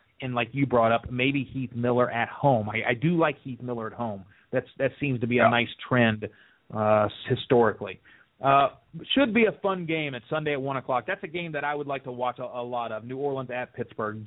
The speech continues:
Speaker 1: Giants at Jacksonville. This is a game I don't wanna watch anything. I don't wanna have anything to do with this game, Mike. Uh,
Speaker 2: Why
Speaker 1: what do you
Speaker 2: not?
Speaker 1: think about Odell Beckham, first of all? That catch, we haven't had a chance to talk about that. Unbelievable.
Speaker 2: What catch?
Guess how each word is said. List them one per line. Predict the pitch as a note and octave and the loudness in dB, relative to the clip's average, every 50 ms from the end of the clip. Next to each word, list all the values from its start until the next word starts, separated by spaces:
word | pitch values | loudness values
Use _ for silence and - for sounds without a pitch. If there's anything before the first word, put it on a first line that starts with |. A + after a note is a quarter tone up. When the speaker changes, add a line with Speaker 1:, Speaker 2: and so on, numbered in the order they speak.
| A2 C3+ | 0 4
Speaker 1:
Giants | D#3+ F#3 A#3 C#4 D4+ D4+ - - - | 4 6 6 6 4 4 2 0 0
at | G#3+ A#3 A3 E3 D3 | 2 2 2 0 -2
Jacksonville. | B2+ D#3 G#3 G#3+ A#3 F3 D3+ D3+ C3+ C3+ C3 B2+ | -2 0 0 0 0 -2 -4 -4 -2 -2 0 2
This | G3 B3+ B3+ - | 0 0 -2 -2
is | C4 | -12
a | G#3+ | -10
game | F#3 - A3+ A3 G#3 F3+ | -4 -2 -2 0 0 2
I | A3 A3 | 2 2
don't | G#3+ F#3 | 2 2
wanna | F#3 F#3+ F#3 F3 | 2 2 2 4
watch | E3+ E3+ E3+ E3 - - _ _ - | 4 4 4 4 2 -2 _ _ -4
anything. | G3 G#3+ G#3+ G#3 G3 F3+ D#3+ _ _ - D3+ C#3 - - | -2 0 0 0 -2 -6 -8 _ _ -8 -8 -6 -4 -2
I | F#3 | -2
don't | G#3+ G3+ | 0 2
wanna | G3+ F3+ D#3 D3+ - | 2 2 4 2 4
have | - F#3 | 2 2
anything | G#3 A#3 B3+ C4 A3+ A#3+ A3+ | 2 2 2 2 2 2 2
to | G3 F3+ | 2 4
do | F#3 G#3 | 4 4
with | G3+ F3+ F3+ D#3 | 2 2 0 -2
this | F3 | -2
game, | D#3 C#3 C3+ C3 | -2 -4 -8 -6
Mike. | C3 C3 C3 C3 C3 _ _ _ _ _ _ _ _ _ - | -6 -6 -6 -8 -10 _ _ _ _ _ _ _ _ _ -8
Uh, | - D#3 E3 E3 D#3+ - - _ _ _ _ _ _ - | -4 0 2 2 2 0 -4 _ _ _ _ _ _ -2
Speaker 2:
Why | - B3 C#4 D4+ D#4 | 2 4 4 6 8
Speaker 1:
what | D#4 | 8
do | D#4+ D#4 | 8 8
you | D#4 | 6
Speaker 2:
not? | D4 B3+ | 6 4
Speaker 1:
think | - - | 4 2
about | A3+ F#3+ G3+ G3 - | 2 4 2 2 2
Odell | - F3+ F#3+ F#3 E3 F3+ E3+ D#3 | 2 2 2 2 2 0 -2 0
Beckham, | C3+ D3+ E3 E3+ - D#3 C3+ B2+ A#2+ | 0 0 0 0 0 -4 -8 -8 -6
first | D3 D3+ D3+ - D#3 | -4 -6 -4 -4 -6
of | B2 A#2 | -4 -2
all? | A#2+ A#2 A#2 A#2 | 0 0 0 0
That | C3+ C#3 - - - - | -2 -4 -4 -6 -10 -4
catch, | - F3 G3 G#3+ - - - - | -2 0 0 0 -2 -6 -14 -10
we | D3 D3 C#3 | -6 -2 2
haven't | E3+ F3 F3+ E3 | 2 2 2 2
had | E3 E3 D#3 | 0 0 -2
a | |
chance | D3 - E3 D#3 D#3 D3+ | -2 -4 -6 -6 -6 -6
to | - - - - | -8 -12 -4 0
talk | D#3 E3+ F3 G3 | 2 2 2 2
about | F3+ F3+ F3+ F3 - | 2 2 2 2 4
that. | F#3+ F#3+ F#3+ - - _ _ | 2 2 2 2 -2 _ _
Unbelievable. | - G#3+ A3 A#3 A#3+ A#3+ B3+ A#3+ - _ _ _ - C#3+ E3+ F3 E3 D#3+ D3 C3 A#2+ | 4 4 4 4 2 0 -4 -6 -8 _ _ _ -6 -2 0 2 2 2 2 2 2
Speaker 2:
What | A2 | 2
catch? | E3 C#3 G#2+ F2+ D#2 | 2 2 2 0 -2